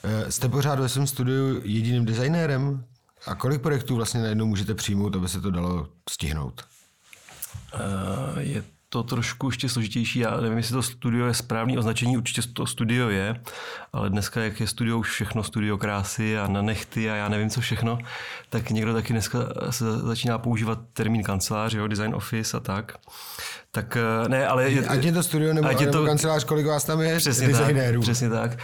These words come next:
Speaker 2: Tak designér jsem pořád sám. Eh, je to strategie, která nějak vyplynula z, eh,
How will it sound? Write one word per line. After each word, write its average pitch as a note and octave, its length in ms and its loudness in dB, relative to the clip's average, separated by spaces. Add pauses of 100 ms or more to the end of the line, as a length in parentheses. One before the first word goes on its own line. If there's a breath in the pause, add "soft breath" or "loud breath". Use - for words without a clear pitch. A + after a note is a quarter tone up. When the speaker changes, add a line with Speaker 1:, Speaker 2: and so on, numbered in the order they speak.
(120)
Speaker 2:
Tak A2 140 0
designér C3 320 2
jsem B2+ 120 0
pořád C3 320 0
sám. A2 560 0
Eh, - 40 -4 (480)
je A#2+ 120 -2
to B2 120 -2
strategie, B2 560 0
která A#2+ 460 0
nějak A#2+ 340 0
vyplynula A2+ 580 0
z, - 340 -2
eh, G#2 680 0